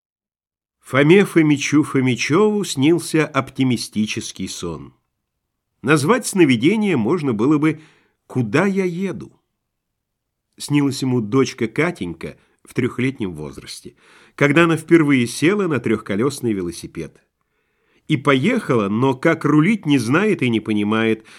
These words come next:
И вот едет Катенька прямо в стену дома и кричит: «Куда я еду?» Но всё крутит и крутит ножками. Вполне бессмысленно крутит, но крутит и бац!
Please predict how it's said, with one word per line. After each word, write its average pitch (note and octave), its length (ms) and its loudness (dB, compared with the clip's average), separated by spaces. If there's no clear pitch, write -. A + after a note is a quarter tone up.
И C3 80 -2
вот E3+ 180 2
едет E3 440 -2
Катенька A#2 500 -2
прямо A#2 400 0
в - 80 -14
стену B2 360 0
дома F#3 440 0
и D#3 80 2
кричит: D3+ 500 -4
«Куда G3 540 -2
я B3+ 180 0
еду?» A3 800 2
Но C#3 100 2
всё C#3+ 220 0
крутит G#3 580 0
и C#3+ 60 0
крутит G3 560 -2
ножками. C3 580 -2
Вполне A3 340 2
бессмысленно B2 760 0
крутит, A#3+ 540 -2
но E3+ 140 4
крутит A#3 500 2
и A#3+ 120 0
бац! D3+ 600 -4